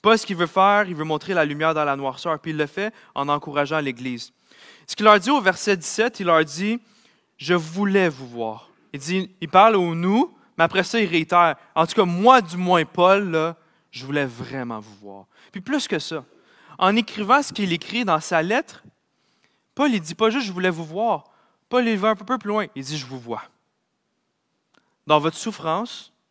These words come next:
dans le milieu des épreuves, dans le milieu de la persécution, dans le milieu de vos frères qui vous maltraitent et qui s'opposent à vous,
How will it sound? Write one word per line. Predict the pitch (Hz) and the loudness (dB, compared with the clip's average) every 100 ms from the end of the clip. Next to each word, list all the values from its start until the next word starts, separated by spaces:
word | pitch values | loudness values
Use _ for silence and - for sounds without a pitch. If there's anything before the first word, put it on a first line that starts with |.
| _ _ _ _ _ | _ _ _ _ _
dans | 135 | -6
le | 139 | -4
milieu | 165 196 220 | 0 0 0
des | 180 151 | -2 -2
épreuves, | 143 147 139 151 160 _ _ _ _ _ | -6 -4 -4 -4 -10 _ _ _ _ _
dans | 143 | 0
le | 156 | 0
milieu | 170 202 | 2 2
de | |
la | 165 | 2
persécution, | 160 156 - 151 - 147 139 139 165 _ _ _ - | 0 -6 -6 -8 -8 -6 -4 -6 -10 _ _ _ 2
dans | 165 | 4
le | 175 | 4
milieu | 185 202 202 | 2 0 2
de | |
vos | 151 143 | 2 0
frères | 135 143 190 214 226 - _ _ | -8 -2 4 4 4 0 _ _
qui | - | -10
vous | 143 147 143 - _ | -8 -6 -8 -10 _
maltraitent | 147 202 262 220 - 175 185 - - _ _ | -6 0 0 0 -4 -4 -4 -6 -18 _ _
et | 151 | -14
qui | - | -12
s'opposent | - 269 254 240 208 | -6 -4 -2 -2 0
à | 147 | -2
vous, | 147 208 | -2 -8